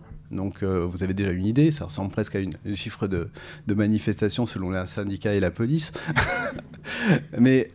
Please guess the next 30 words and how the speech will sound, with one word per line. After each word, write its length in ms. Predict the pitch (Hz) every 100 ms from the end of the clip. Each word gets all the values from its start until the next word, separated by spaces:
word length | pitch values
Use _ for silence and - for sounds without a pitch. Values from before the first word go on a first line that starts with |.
| -
euh, 240 | 123 120 117
mais 260 | 120 120
en 100 | 117
fait, 200 | 117 139 123
oui, 220 | 123 117
euh, 140 | 107
d'après, 380 | 104 107 - 123
d'après 280 | 117 107 123
les 100 | 117
sources, 420 | 113 143 147 -
il 100 | 117
est 40 | 104
en 100 | 107
infériorité 500 | 101 107 110 110 110
numérique. 500 | 107 101 92 - - - -
Maintenant, 420 | 107 113 147 147 147
c'est, 260 | - 104 101
c'est 140 | 107
fort 200 | 107 101
possible, 440 | 131 127 - 110 -
mais 280 | 107 107 104
il 60 |
faut 140 | - 110
aussi 260 | - 135
se 140 | 117 110
dire 180 | 107 107
une 100 | 101
chose, 260 | - 160
c'est 100 | 123
que 240 | 104 117